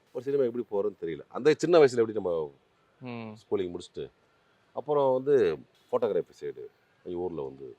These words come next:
Speaker 1: வீடியோகிராஃபர் ஆனேன். So, ஃபர்ஸ்ட், ஃபர்ஸ்ட் ஒரு கேமரா சைடு என் லைஃப் டர்ன் ஆச்சு. அதுக்கப்புறம் சென்னையை நோக்கி வரணும்னு ஆசை இருந்துச்சு.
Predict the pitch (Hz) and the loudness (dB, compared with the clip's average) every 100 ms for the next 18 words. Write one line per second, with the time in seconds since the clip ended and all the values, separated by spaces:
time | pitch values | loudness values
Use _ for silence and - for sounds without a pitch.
0 | _ _ _ _ _ - 82 73 65 64 | _ _ _ _ _ -16 -10 -10 -10 -14
1 | 67 62 64 _ _ _ - 110 - 101 | -12 -14 -16 _ _ _ -14 -12 -12 -14
2 | - 101 80 87 85 73 64 57 - 69 | -8 -6 -4 -4 -2 -4 -6 -12 -12 -12
3 | 64 - _ _ 73 73 78 - 80 67 | -12 -20 _ _ -10 -8 -6 -4 -6 -6
4 | - - _ _ _ 120 113 113 120 101 | -10 -20 _ _ _ -14 -12 -12 -14 -10
5 | 95 85 73 80 65 - _ _ _ _ | -8 -8 -8 -14 -20 -20 _ _ _ _
6 | _ 80 82 78 80 80 62 - 127 | _ -12 -8 -6 -6 -10 -14 -16 -20